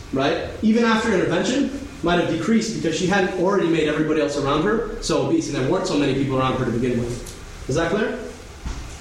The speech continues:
Now, the interpretation is that with respect to the complex etiology of obesity in England,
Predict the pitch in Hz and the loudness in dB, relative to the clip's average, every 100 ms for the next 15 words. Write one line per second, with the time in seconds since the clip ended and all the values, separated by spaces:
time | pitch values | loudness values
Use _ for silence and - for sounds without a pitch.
0 | - - - - - - - - - - | -12 -12 -12 -12 -12 -12 -12 -12 -14 -14
1 | - - - - - - - 202 202 202 | -16 -10 -6 -4 -4 -6 0 4 4 2
2 | - - - - - - 170 208 277 262 | -2 -8 -12 -14 -14 -4 0 2 2 2
3 | 302 330 185 160 143 156 165 175 165 262 | 2 2 4 2 2 2 2 2 2 2
4 | 247 208 185 208 180 165 175 160 151 139 | 2 2 2 2 2 0 2 2 2 2
5 | 135 135 139 131 127 123 117 - | 2 2 2 2 2 0 -2 -4